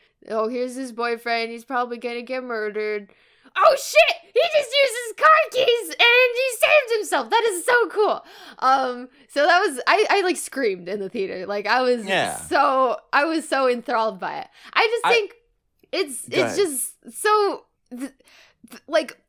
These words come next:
Speaker 1: movies like this, like, premises like this, you hear it and you're like, the potential of it sh-, could be good, could be good. Um, and then, and then, like, it's specific scenes like this that make the movie good. Like,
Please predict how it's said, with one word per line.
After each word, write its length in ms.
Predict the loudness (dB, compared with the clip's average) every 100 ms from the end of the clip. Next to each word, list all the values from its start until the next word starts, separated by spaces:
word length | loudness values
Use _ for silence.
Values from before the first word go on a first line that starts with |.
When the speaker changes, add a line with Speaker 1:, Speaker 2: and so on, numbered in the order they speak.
| _ -2
Speaker 1:
movies 400 | 2 4 2 2
like 240 | -2 0
this, 360 | 0 0 -2 -6
like, 220 | -6 -4
premises 460 | -4 -4 -4 -8 -6
like 180 | -6 -4
this, 300 | -4 -4 -12
you 100 | -14
hear 300 | -10 -6 -4
it 180 | -4
and 140 | -6 -10
you're 80 | -8
like, 400 | -6 -8 -10 _ _ -8
the 120 | -6
potential 580 | -4 -6 -6 -8 -4 0
of 140 | 0 -2
it 160 | -6
sh-, 100 | -8 -16 -18
could 220 | -8 -8
be 100 | -8
good, 360 | -12 -6 -6 -6 _ _
could 240 | -8 -8 -6
be 100 | -10
good. 400 | -6 -6 -6 -10 _ _ _ _ -6
Um, 400 | -4 -4 -6 -14 -12
and 160 | -12 -10
then, 360 | -10 -12 -14 _ _ _ -14
and 180 | -12 -10
then, 300 | -12 -12 -10
like, 280 | -4 -4 -6 -4
it's 220 | -4 -2
specific 600 | -2 -4 -2 -2 -2 -8
scenes 600 | -8 -6 -2 -2 -2 -6
like 480 | -2 -2 -2 -8 -4
this 380 | -2 -2 -4 -6
that 220 | -6 -4
make 420 | 0 0 0 -14 _ _ _
the 200 | -4 -4
movie 380 | -2 -6 -8 -10
good. 440 | -6 -6 -6 -12 -18 -20 -12
Like, 520 | -2 0 0 -4 -20